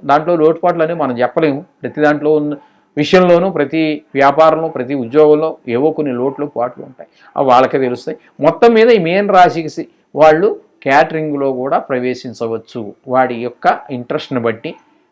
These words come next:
వాడికి ఉన్నటువంటి, దాంట్లో ఉన్నటువంటి ప్రవేశాన్ని బట్టి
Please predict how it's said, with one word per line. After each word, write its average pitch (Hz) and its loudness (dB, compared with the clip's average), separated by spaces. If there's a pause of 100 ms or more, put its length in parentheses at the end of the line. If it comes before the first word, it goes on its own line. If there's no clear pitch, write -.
(360)
వాడికి 135 -2
ఉన్నటువంటి, 127 -8 (680)
దాంట్లో 131 0
ఉన్నటువంటి 139 -4
ప్రవేశాన్ని 135 -2
బట్టి 117 -10